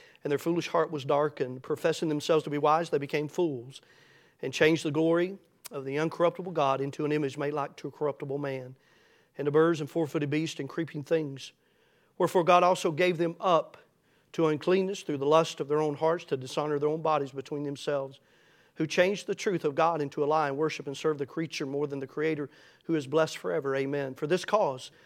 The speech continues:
God gave them up unto vile affections, for even their women to change the natural use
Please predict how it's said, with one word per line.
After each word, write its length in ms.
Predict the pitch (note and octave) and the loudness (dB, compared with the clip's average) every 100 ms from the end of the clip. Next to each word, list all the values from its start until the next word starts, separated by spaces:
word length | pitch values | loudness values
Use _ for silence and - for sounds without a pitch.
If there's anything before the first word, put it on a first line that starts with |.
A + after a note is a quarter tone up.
| - _ - | -20 _ 6
God 240 | E3 D#3+ | 8 8
gave 140 | F3+ | 6
them 120 | E3 E3+ | 4 2
up 160 | E3+ | 4
unto 180 | D#3+ D3+ | 4 4
vile 280 | D3 D#3 D#3+ | 4 4 4
affections, 440 | D3 F3 - D3 | 2 0 0 -4
for 120 | C3+ | 0
even 140 | E3 D#3 | 0 2
their 80 | D3 | 2
women 220 | D#3+ D#3+ | 2 -2
to 60 | C#3 | -2
change 300 | E3 D#3+ D3 | 0 0 -2
the 80 | |
natural 400 | D3 D3+ D#3 D3+ | -2 -2 -2 -4
use 400 | D3 E3 G3 - | -2 -2 -2 -6